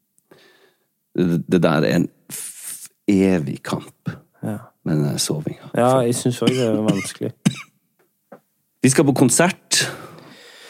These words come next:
Speaker 1: For, bare for å skifte litt tema.
Speaker 2: Ja.
Speaker 1: Vi snakket litt om det.
Speaker 2: Vi skal på konsert, og, ehm, jeg liker jo ikke å gå på konsert.
Speaker 1: Nei, ikke heller.
Speaker 2: Eh, men, eh, vi skal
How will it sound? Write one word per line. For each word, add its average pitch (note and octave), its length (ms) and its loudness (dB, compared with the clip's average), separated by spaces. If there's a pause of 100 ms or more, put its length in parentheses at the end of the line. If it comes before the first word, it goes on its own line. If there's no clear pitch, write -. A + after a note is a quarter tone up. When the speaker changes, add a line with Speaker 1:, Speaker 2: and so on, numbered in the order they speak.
(160)
Speaker 1:
For, B2 180 6
bare A2 160 4
for A2 200 4
å - 20 4
skifte B2+ 340 2
litt G2 220 6
tema. A2+ 300 4 (340)
Speaker 2:
Ja. F3+ 220 6 (800)
Speaker 1:
Vi A#2 100 4
snakket C3 320 4
litt F2 180 2
om D#2 140 6
det. D2+ 140 4 (1000)
Speaker 2:
Vi D3 120 6
skal - 160 2
på C3+ 80 4
konsert, C#3+ 500 2 (100)
og, C#3+ 320 4
ehm, C3+ 300 4 (420)
jeg D3 160 4
liker C3+ 320 2
jo B2+ 60 4
ikke B2+ 100 0
å C3 60 2
gå B2 100 4
på A#2+ 60 0
konsert. C#3 500 0
Speaker 1:
Nei, E2 140 4
ikke D#2 160 2
heller. C#2+ 340 -2
Speaker 2:
Eh, B2+ 720 4
men, C3+ 360 2
eh, C3 200 4
vi C3 100 4
skal C3 220 2